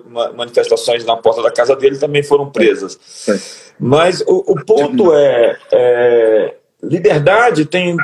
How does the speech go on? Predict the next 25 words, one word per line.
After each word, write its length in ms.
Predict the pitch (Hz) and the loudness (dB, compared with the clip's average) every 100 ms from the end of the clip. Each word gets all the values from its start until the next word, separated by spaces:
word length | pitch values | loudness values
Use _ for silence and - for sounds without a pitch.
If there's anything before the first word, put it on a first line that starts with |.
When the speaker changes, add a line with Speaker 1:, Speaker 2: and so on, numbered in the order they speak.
| 170 | -4
Speaker 1:
tem 120 | 196 | -2
a 60 | 196 | 0
ver 220 | 165 208 | 0 0
com 220 | - 247 | -2 -2
você 260 | - - 233 | -2 2 0
expor 640 | 226 - - 415 466 427 | 0 -2 2 4 2 -2
o 100 | - | -8
que 120 | - | -6
você 400 | 311 - - 494 - - | -2 2 2 0 -4 -14
pensa. 520 | - 214 226 190 110 - | 0 2 2 -2 -4 -4
Você 140 | - 214 | -4 -4
não 80 | 233 | 0
pode, 260 | 226 226 | 0 0
é, 240 | - - - - | 0 -2 -4 -2
inventar 500 | 196 180 180 175 165 | -2 0 0 0 -2
mentira 360 | 160 151 151 | -4 0 -2
dos 180 | 160 185 | -2 0
outros, 460 | 165 170 185 - - | 2 4 0 -2 -2
caluniar 580 | 123 135 135 143 120 | 0 0 0 2 2
os 140 | 170 135 | 0 2
outros, 840 | 139 180 - 117 - - - - - | 2 2 -4 -10 -10 -16 -20 -18 0
trabalhar 380 | 131 139 147 | 2 4 2
com 120 | 147 151 | 0 -2
inverdades. 1040 | 147 143 131 110 90 - - - - - - | 2 0 2 0 0 -6 -20 -20 -20 -20 -6
Mas 340 | 127 143 139 | 0 0 -2